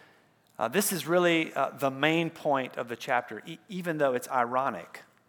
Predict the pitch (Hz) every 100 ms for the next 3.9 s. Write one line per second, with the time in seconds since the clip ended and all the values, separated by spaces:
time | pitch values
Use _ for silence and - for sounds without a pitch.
0 | _ _ _ _ _ - 110 110 127 113
1 | 113 95 95 101 92 - 92 82 - -
2 | - - 104 123 165 - 170 165 151 139
3 | 143 131 123 117 143 151 139 - -